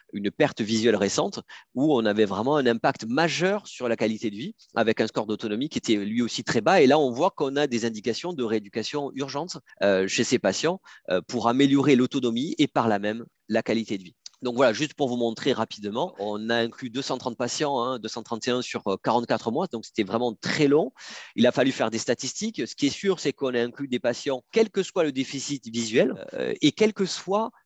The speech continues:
la pathologie, hein, donc, euh, des atteintes rétiniennes, des atteintes du nerf optique, des atteintes du cerveau. En fait, c'est un, un, vraiment un bilan qui a été validé pour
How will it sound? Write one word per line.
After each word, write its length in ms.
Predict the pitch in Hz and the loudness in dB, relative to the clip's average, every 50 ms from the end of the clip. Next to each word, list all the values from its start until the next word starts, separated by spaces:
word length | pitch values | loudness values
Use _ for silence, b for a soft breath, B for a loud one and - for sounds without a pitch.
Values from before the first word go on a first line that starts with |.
| _ - | _ 0
la 160 | 123 127 151 | 2 2 2
pathologie, 640 | - - 170 - - 180 180 175 175 156 147 139 123 | 4 2 0 0 0 -2 -2 -2 -4 -4 -6 -8 -6
hein, 180 | 101 98 120 - | -6 -6 -6 -4
donc, 280 | 156 123 117 117 - 131 | -4 -6 -6 -4 0 2
euh, 320 | 117 110 104 104 101 107 | 2 2 2 2 0 -2
des 180 | 107 113 110 117 | -2 -2 -2 -2
atteintes 240 | 113 - 127 110 | -2 -2 -4 -4
rétiniennes, 480 | - 127 127 - - 143 139 139 127 127 | -2 -4 -4 -4 -4 -4 -2 -2 -2 -2
des 100 | 120 113 | 0 -2
atteintes 220 | 113 - 127 113 | -2 -2 -4 -8
du 100 | 110 107 | -8 -6
nerf 140 | 120 131 131 | -6 -4 -4
optique, 380 | 131 139 - - - 139 131 120 | -4 -4 -6 -6 -6 -6 -6 -2
des 80 | 107 | -2
atteintes 200 | 113 110 - 120 | -4 -2 -4 -6
du 80 | 113 113 | -8 -8
cerveau. 400 | 107 - 113 101 107 139 208 220 | -6 -4 -4 -2 0 0 -2 -2
En 60 | 151 | -2
fait, 160 | - 196 220 - | 0 -2 -2 -2
c'est 200 | - - - 131 | -4 -4 -2 0
un, 200 | 117 117 107 - - | 0 -2 -2 -4 -4
un, 500 | 113 113 107 107 104 98 101 107 104 95 | -4 -4 -4 -6 -8 -10 -10 -10 -8 -2
vraiment 280 | 101 113 120 139 147 | 0 2 2 2 2
un 40 | 143 | 2
bilan 220 | 131 123 131 151 | 2 2 2 2
qui 100 | 170 - | 0 -2
a 20 | 123 | -2
été 140 | 104 123 113 | 0 0 0
validé 400 | 107 107 104 107 101 113 151 139 | 0 0 0 0 0 0 -2 -2
pour 340 | - - 143 170 190 - | -2 -4 -6 -6 -6 -8